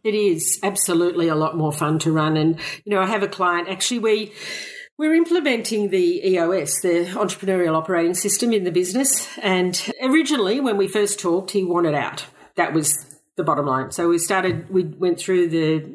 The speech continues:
process of working out an exit plan and looking, looking at the gaps and what needed to be done,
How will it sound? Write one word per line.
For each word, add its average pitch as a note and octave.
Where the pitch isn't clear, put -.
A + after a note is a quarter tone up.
process F3
of D#3
working E3
out D#3+
an D#3
exit G#3
plan G3
and D3+
looking, E3
looking E3
at D#3
the -
gaps A3+
and D#3+
what D#3+
needed D#3
to D#3+
be D3+
done, G#3